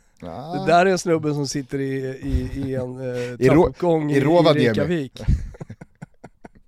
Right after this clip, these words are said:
Speaker 1: Ja, nu fick Finla-, nu fick Finland en liten armbåge. Det var onödigt. Eh, ja, nej, men visst, Skulason tillbaka. Jag tror dock inte att man hade tänkt, eh, första aprilskämt ifall den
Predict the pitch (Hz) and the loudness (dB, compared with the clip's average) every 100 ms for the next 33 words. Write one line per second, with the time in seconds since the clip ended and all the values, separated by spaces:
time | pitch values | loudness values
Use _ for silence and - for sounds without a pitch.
0 | - _ _ - - - _ - 110 117 | -20 _ _ -20 -20 -20 _ -6 -4 -4
1 | 123 - 113 117 107 - 123 139 - 113 | -6 -6 -4 -2 -2 -4 -8 -8 -6 -4
2 | 107 95 90 87 90 98 95 87 82 82 | -4 -4 -6 -8 -10 -8 -6 -6 -6 -8
3 | 87 143 175 113 101 92 90 - - - | -4 2 2 2 0 -2 -6 -12 -18 -20
4 | - - - 123 151 175 180 170 190 190 | -20 -20 -8 0 2 4 4 4 4 4
5 | 190 190 190 220 - - - 196 170 202 | 2 2 2 0 -2 -4 0 4 4 2
6 | 220 170 151 - 156 151 _ _ - 156 | 0 2 2 2 2 2 _ _ -8 -4
7 | 147 175 190 160 139 - 143 120 123 117 | 0 2 2 2 -2 -2 -6 -4 -2 -2
8 | 117 120 120 113 113 - 120 110 107 - | -2 -6 -2 -2 -2 -4 -4 -4 -6 -8
9 | 113 107 - 107 - 110 101 - 123 104 | -4 -4 -4 -8 -6 -8 -2 -2 0 -4
10 | - 147 113 92 107 113 107 123 123 117 | -6 -4 -4 -6 -8 -6 -2 -2 -2 -8